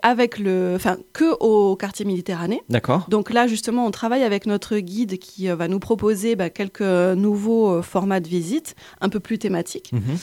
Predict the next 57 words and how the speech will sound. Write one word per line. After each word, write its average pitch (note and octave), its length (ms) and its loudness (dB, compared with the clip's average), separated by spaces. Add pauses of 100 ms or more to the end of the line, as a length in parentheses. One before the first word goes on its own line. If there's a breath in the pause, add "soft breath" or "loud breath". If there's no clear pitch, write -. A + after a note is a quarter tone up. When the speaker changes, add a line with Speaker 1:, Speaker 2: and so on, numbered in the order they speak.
(380 loud breath)
Speaker 1:
Euh, F3+ 240 2
qu'on, F3 220 -8
on F3 120 -6
lancera F#3 280 -4
la E3+ 100 -2
com D#3+ 300 -4
très - 160 -10
bientôt, F3 320 -2
donc F#3 180 -2
restez F3 220 -6
avec E3+ 180 -2
nous. C#4+ 120 6
<laughs> - 440 6 (720 loud breath)
Et, A#3+ 260 8
euh, G#3+ 360 8 (120)
et A#3+ 100 2
donc A#3 180 2
voilà, G#3 180 2
on G#3 60 0
a G#3 80 0
ces, B3 260 -4
on A#3+ 100 0
a B3+ 100 0
ces C4 140 -4
visites-là, A3 640 -2 (240)
donc G3+ 180 -4
qui B3 120 -6
permettent C4 440 -2
justement, G#3+ 360 -4
bah, F3+ 120 0
de F#3 100 -4
découvrir, A#3+ 580 -2
euh, F#3+ 180 0
ce F#3+ 160 -4
milieu, G#3 440 0
peut-être A#3+ 240 -2
de F#3+ 100 0
déconstruire A3 580 -4
un G3 100 -2
peu G#3 120 -6
les, E3+ 440 0 (320 loud breath)
les, E3 200 -2
les E3+ 120 0
préjugés F3+ 380 -2
ou B3 60 0
les F#3 140 2
a C#3 40 4
Speaker 2:
Oui. A#2+ 60 2
Speaker 1:
priori G3+ 280 0
qu'on F3+ 160 -6
peut - 120 -4
avoir, F#3+ 280 -2
donc E3 160 -6
ça F#3 80 -8
c'est F3+ 140 -8
plutôt - 240 -16
cool. - 180 -10